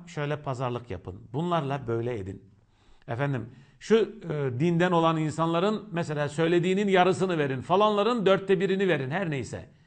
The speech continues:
Veya dörtte üçünü verin." Söylüyor, söylüyor ama "Müslümanlarla pazarlık etmeyin." diyor. Gerek yok. Zira onların öyle bir peygamberi var ki,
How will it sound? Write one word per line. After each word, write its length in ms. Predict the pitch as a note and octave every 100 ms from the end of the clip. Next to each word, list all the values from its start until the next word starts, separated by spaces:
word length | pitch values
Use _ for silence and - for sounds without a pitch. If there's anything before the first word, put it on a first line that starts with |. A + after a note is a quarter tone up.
| _ C#3
Veya 240 | D#3+ E3
dörtte 260 | F3 E3+ F3+
üçünü 380 | F3 E3+ F#3 E3+
verin." 380 | D#3+ B3+ - - _ _
Söylüyor, 420 | - D3 D#3 E3+
söylüyor 320 | B2+ D3+ E3+
ama 200 | D3 D#3
"Müslümanlarla 680 | D#3+ D3+ F3 F3+ G3 F#3+ C3+
pazarlık 400 | C#3 C#3+ C3+ C3
etmeyin." 480 | C#3+ A#2+ G2 E2+ E2
diyor. 140 | - _ _ -
Gerek 360 | C3+ D3 E3+ A2+
yok. 340 | F2+ - - _ _ _ _ _ _ _ _ _ _ -
Zira 280 | C3 F#3 G3+
onların 280 | G3+ G3
öyle 260 | G3+ F#3+ G#3
bir 120 | A3
peygamberi 540 | F3 E3 E3 D#3+ D#3+ D#3
var 280 | F3 F#3
ki, 360 | - G#2 D#2